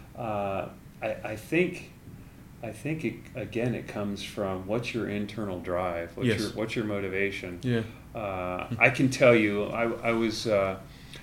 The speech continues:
Speaker 1: you know, I was in the Air Force for four years,
Speaker 2: Mm-hmm.
Speaker 1: from nineteen eighty-two to nineteen eighty-six.
Speaker 2: Spent a lot of
Speaker 1: And
Speaker 2: time in Utah. And
Speaker 1: I did.
Speaker 2: yeah,
Speaker 1: Yeah,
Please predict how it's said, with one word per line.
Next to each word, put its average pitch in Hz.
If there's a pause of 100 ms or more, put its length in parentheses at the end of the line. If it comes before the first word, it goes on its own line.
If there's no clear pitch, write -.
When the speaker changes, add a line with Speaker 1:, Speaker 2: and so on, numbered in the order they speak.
(120)
Speaker 1:
you 123
know, 117
I 117
was 120
in 151
the 123
Air 120
Force 101
for 101
four 104
years, 87
Speaker 2:
Mm-hmm. 123
Speaker 1:
from 120
nineteen 98
eighty-two 95
to 92
nineteen 95
eighty-six. 90 (400)
Speaker 2:
Spent 110
a -
lot 107
of 110
Speaker 1:
And -
Speaker 2:
time 107
in 104
Utah. 143
And 131
Speaker 1:
I 117
did. 147
Speaker 2:
yeah, -
Speaker 1:
Yeah, 147